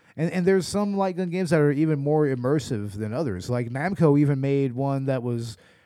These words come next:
pretty much like an entire, like, booth that you walk into.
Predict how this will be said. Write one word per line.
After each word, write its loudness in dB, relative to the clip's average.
pretty 2
much 0
like 0
an -6
entire, -2
like, -4
booth 2
that -8
you -6
walk -6
into. -8